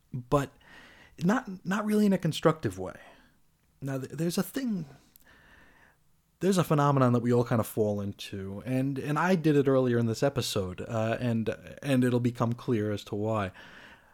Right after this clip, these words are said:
There's a thing called appeal to motive.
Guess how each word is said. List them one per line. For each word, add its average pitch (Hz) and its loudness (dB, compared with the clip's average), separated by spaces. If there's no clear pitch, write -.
There's 180 2
a 175 0
thing 165 0
called 151 4
appeal 143 0
to - -8
motive. 104 -4